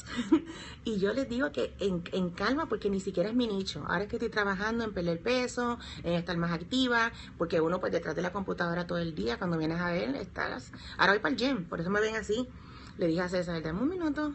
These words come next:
hacer mi video", y que yo la tenía ya planificado y salgo para allá. Gracias, Richie, tú sabes mi camino, porque tú estuviste conmigo ahí cuando yo estaba buscando.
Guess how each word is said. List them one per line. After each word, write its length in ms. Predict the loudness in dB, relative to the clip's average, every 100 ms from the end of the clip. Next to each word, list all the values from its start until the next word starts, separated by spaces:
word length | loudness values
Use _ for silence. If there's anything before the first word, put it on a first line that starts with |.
| -6
hacer 180 | -4 -2
mi 140 | 0
video", 440 | 0 0 0 -2 -4 -14 -16 -16 -14
y 60 | -2
que 160 | 2
yo 60 | 4
la 120 | 2
tenía 240 | 2 2 2
ya 140 | 0
planificado 680 | 0 0 -2 2 2 2 0
y 300 | -2 -2 -2 -8 -10
salgo 320 | -2 0 0
para 160 | 0 0
allá. 240 | 0 -4 0
Gracias, 360 | 2 2 0 -2
Richie, 320 | -2 -2 0
tú 180 | 2 4
sabes 260 | 4 4
mi 200 | 2 2
camino, 500 | 2 2 2 2 0 -6 -14 -16 -16 -8 -2
porque 160 | -2
tú 80 | -2
estuviste 340 | 0 0 0
conmigo 380 | 0 0 2 4
ahí 200 | 4 4
cuando 220 | 4 2
yo 80 | 2
estaba 300 | 2 2 4
buscando. 600 | 2 2 2 2 2 -4